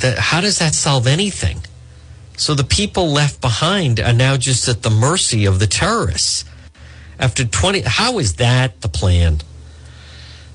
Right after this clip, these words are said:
That can't be the plan. That was never the plan. But folks, Biden owns this. Biden, President Biden owns this. He was the one that decided to do this. He did. 'Cause now we're learning.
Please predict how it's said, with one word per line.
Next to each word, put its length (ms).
That 160
can't 340
be 120
the 100
plan. 480
That 120
was 180
never 320
the 120
plan. 400
But 100
folks, 300
Biden 500
owns 320
this. 460
Biden, 680
President 540
Biden 540
owns 320
this. 480
He 240
was 240
the 120
one 420
that 160
decided 520
to 60
do 220
this. 420
He 240
did. 280
'Cause 160
now 200
we're 140
learning. 400